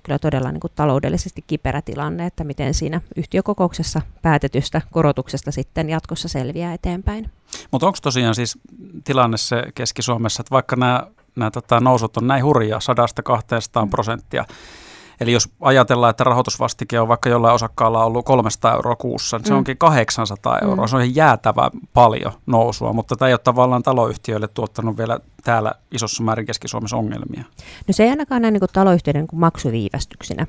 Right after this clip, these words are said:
Speaker 1: että niitä pankille päin maksettavia lainanlyhennyksiä maksettaisiin jostain syystä, niin kuin, myöhässä. Et sinänsä, niin kuin viittasin, että ovat, niin kuin, tunnollisia maksajia.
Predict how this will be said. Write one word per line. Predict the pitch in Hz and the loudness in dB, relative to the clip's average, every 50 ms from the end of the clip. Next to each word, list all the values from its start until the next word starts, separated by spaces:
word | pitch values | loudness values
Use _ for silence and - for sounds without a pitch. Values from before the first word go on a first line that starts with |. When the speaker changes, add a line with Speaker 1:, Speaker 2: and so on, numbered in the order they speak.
| - - | -6 -6
Speaker 1:
että | - 143 - - - 151 | -6 -6 -6 -4 -4 -2
niitä | 151 143 135 - 131 | -2 -2 0 -2 -2
pankille | - 160 156 165 160 160 143 - | 0 2 0 2 2 0 0 0
päin | - 135 131 131 | 0 0 -2 0
maksettavia | 135 135 - - 123 _ - - 127 127 135 139 | -2 -2 -2 -4 -6 _ -4 -4 -2 0 2 2
lainanlyhennyksiä | 139 143 143 135 131 131 131 131 120 120 143 - - 131 | 2 2 2 2 0 0 -2 -4 -4 -6 -6 -6 -4 -4
maksettaisiin | 127 127 131 - 135 - - 131 - - 139 | -4 -2 -4 -6 -8 -8 -6 -8 -6 -4 -4
jostain | 123 - - 120 117 131 | -4 -4 -4 -6 -6 -6
syystä, | - 139 147 - - 123 | -6 -8 -12 -10 -10 -8
niin | 135 143 - | -8 -8 -6
kuin, | 165 165 | -6 -2
myöhässä. | 170 175 170 147 135 160 165 - - - - 220 - - - - - - - - - - | 0 2 2 2 2 0 -2 -4 -4 -2 -4 -4 -4 -8 -20 -20 -20 -20 -20 -20 -8 -8
Et | 156 - | -8 -4
sinänsä, | - 170 156 151 156 151 139 | -2 0 0 0 2 0 0
niin | 143 143 | -4 -2
kuin | - 147 147 - - | -4 -6 -8 -6 -4
viittasin, | 156 143 135 - - 131 - 139 | -4 -4 -2 -2 -2 -2 0 0
että | 139 - - | -2 0 -2
ovat, | 143 135 143 - | 0 0 0 0
niin | - 151 | -2 -4
kuin, | - 151 _ | -4 -4 _
tunnollisia | - 175 156 147 139 135 131 143 - 139 127 123 | -2 -2 -2 0 2 2 0 0 0 0 -2 -2
maksajia. | 120 120 - - - - - - - - 175 | -2 -4 -6 -6 -8 -6 -6 -4 -2 -4 -4